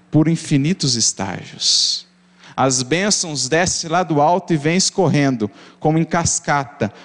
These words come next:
por diversos estágios, até chegar ou alcançar o mais ínfimo dos seres. Então, quanto mais se sobe,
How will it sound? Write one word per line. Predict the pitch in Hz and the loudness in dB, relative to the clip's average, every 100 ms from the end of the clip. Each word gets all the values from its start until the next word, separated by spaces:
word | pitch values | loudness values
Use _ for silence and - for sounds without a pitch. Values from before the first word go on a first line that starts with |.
| - | -2
por | 151 | 0
diversos | 131 131 143 180 - 160 | 2 2 2 0 -2 -4
estágios, | 160 - 131 120 120 127 | -4 -2 0 0 0 -2
até | - 160 | 0 -2
chegar | - 147 117 143 | -2 -2 2 2
ou | 139 | 4
alcançar | 143 156 - 139 - 123 113 123 - - - | 2 0 -2 -2 0 0 -2 -4 -16 -20 -8
o | 135 | 0
mais | 135 151 180 160 135 | 2 4 4 2 2
ínfimo | 185 - - 131 | 0 0 -6 -6
dos | 127 127 | -2 0
seres. | - 98 90 90 - - - - - - _ _ _ _ _ _ _ _ _ _ _ _ _ _ _ - | -2 -4 -10 -6 -2 0 0 -2 -6 -12 _ _ _ _ _ _ _ _ _ _ _ _ _ _ _ -16
Então, | - 131 | -4 0
quanto | 135 - 120 | 0 0 0
mais | 127 160 - | 0 0 -2
se | 135 | -2
sobe, | - 127 127 107 | -4 -2 -2 -4